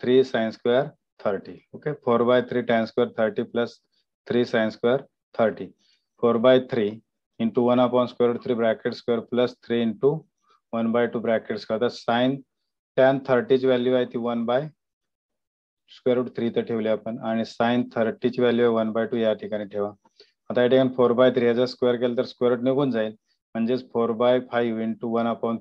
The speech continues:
three plus three into one by four याचा स्क्वेअर होईल, टू चा स्क्वेअर, फोर वन चा स्क्वेअर वन. आता या ठिकाणी मल्टिप्लिकेशन करा, four into one, four divided by five into three, fifteen plus three upon four. याचे ॲडिशन करायचे आपल्यास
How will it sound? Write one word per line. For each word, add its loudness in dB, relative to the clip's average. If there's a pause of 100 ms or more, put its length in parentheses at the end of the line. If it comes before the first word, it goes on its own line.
three 0 (140)
plus 0 (120)
three -2
into -4
one -2
by 2 (180)
four 2
याचा -2
स्क्वेअर -6
होईल, -2 (440)
टू -2
चा 2
स्क्वेअर, 0
फोर 2 (100)
वन 0
चा -12
स्क्वेअर -2 (100)
वन. -4 (500)
आता -2
या 4
ठिकाणी 0 (100)
मल्टिप्लिकेशन -4
करा, 2 (120)
four 2
into -2
one, -2 (160)
four 0
divided 2
by 0 (520)
five 2
into -4
three, -4 (100)
fifteen -4 (160)
plus -2 (100)
three 0
upon -2 (180)
four. -4 (440)
याचे 0
ॲडिशन 2
करायचे 0
आपल्यास -4